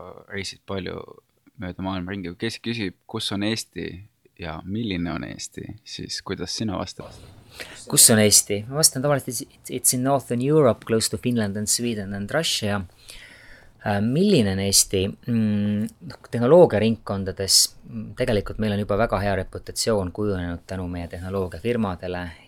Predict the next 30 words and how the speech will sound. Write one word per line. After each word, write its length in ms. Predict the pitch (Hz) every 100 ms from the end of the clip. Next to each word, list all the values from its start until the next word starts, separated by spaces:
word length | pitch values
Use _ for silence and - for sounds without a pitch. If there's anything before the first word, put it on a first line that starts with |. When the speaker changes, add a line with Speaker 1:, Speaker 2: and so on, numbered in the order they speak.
| 92
Speaker 2:
ja, 180 | 87 87 85 87 87
ja 140 | 85 85
tänu, 300 | 90 90 87 - - - - - -
tänu 160 | 98
mitmetele 460 | 110 - 95 - 90
ka 140 | 92 95
e-riigi 720 | 117 107 101 113 117 - 80 - -
algatustele. 800 | 95 90 87 87 - - 90 82 - - - -
Ja 140 | 123
just 180 | - -
viimase 300 | 190 117 147
aasta 320 | 143 - 87
jooksul, 400 | 85 - 90 87 - - -
äh, 300 | 95 92 95
ma 160 | 101
olen 160 | 110 110
väga 160 | 135 113
palju 160 | 95
kohanud, 480 | 90 120 98 87 85 92
näiteks 320 | 90 90 -
ma 80 | 107
eile 220 | 107 92
käisin 260 | 90 92 95
Treiperi 460 | 110 - 90 92
ülikoolis, 640 | 110 95 92 90 90 85 - 92
äh, 80 | 85 - - -
startup'e, 720 | 143 143 - 90 _ 98 92
mm, 400 | 90 98 95 101
juhendamas 680 | 101 92 85 87 90 - - - - - - -
ja 320 | 101 98 95